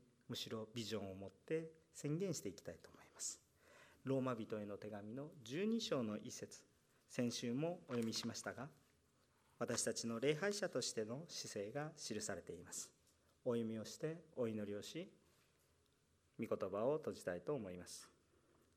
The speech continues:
「ですから、兄弟たち、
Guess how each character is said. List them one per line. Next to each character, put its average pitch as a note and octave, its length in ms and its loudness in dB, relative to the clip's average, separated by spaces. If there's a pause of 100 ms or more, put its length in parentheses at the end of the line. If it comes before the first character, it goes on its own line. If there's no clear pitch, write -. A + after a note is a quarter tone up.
(1700)
「で F3+ 100 12
す F3+ 80 4
か C3 120 10
ら、 A2+ 260 8 (520)
兄 G#3+ 100 12
弟 C#3 240 12
た G2 140 4
ち、 - 380 -4